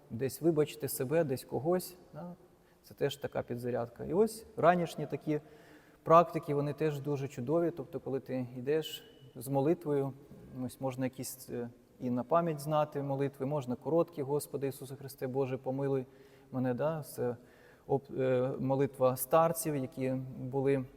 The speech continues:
в келіях і проводили дуже багато часу в заперті. Ось, а, а коли ти обмежений спілкуванням, це те,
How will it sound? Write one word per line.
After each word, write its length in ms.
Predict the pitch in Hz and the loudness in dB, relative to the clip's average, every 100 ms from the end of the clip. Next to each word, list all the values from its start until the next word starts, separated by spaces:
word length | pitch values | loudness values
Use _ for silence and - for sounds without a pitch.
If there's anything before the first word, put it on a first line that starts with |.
| - - - - - | -20 -20 -20 -20 -20
в 160 | - - | -18 2
келіях 560 | 156 143 147 156 - - | 4 4 4 2 -2 -10
і 320 | 131 135 135 131 | -6 -2 -2 -2
проводили 480 | 131 131 143 139 135 | 0 0 0 0 0
дуже 260 | 143 147 | 2 0
багато 400 | 131 135 139 131 | 2 2 2 0
часу 380 | 127 143 135 135 | -2 0 2 0
в 40 | 120 | -2
заперті. 600 | 135 - 127 - 175 208 - - - - - - - - _ | -2 -2 -6 -4 -2 -2 -4 -18 -20 -20 -20 -20 -20 -20 _
Ось, 400 | 156 156 156 - - | -6 -4 -4 -8 -6
а, 440 | 131 131 127 127 127 - - | -2 0 0 0 -4 -10 -4
а 120 | 131 | -4
коли 280 | - 139 143 | -2 0 0
ти 360 | 143 135 131 - - | 0 0 -2 -6 -6
обмежений 800 | 131 127 165 160 151 151 143 135 - - - | -4 0 2 2 2 0 -2 -6 -14 -20 -18
спілкуванням, 880 | - - 139 139 123 131 156 190 214 - - - - - - | -8 -4 -2 0 2 4 4 0 -4 -8 -20 -20 -20 -20 -8
це 280 | 131 135 | -2 0
те, 360 | 131 - 156 156 | 0 2 4 2